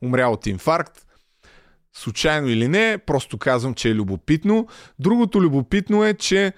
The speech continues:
още няколко седмици по-късно, на седемнайсети август, убиват и Алексей Петров, който пък от едно скорошно интервю на Ивайла Бакалова,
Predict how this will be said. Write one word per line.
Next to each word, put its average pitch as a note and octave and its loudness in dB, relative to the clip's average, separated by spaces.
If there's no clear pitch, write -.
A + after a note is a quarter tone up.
още G3+ 2
няколко A3 0
седмици G#3+ 0
по-късно, G#3 0
на D3+ 0
седемнайсети B2 0
август, D#3 0
убиват F3 2
и F3+ 4
Алексей D3 2
Петров, B2 -2
който A3+ 0
пък - -2
от G#2+ -4
едно D#3 2
скорошно G#3+ 0
интервю G#2 -2
на A#2 0
Ивайла D3 2
Бакалова, G2 -2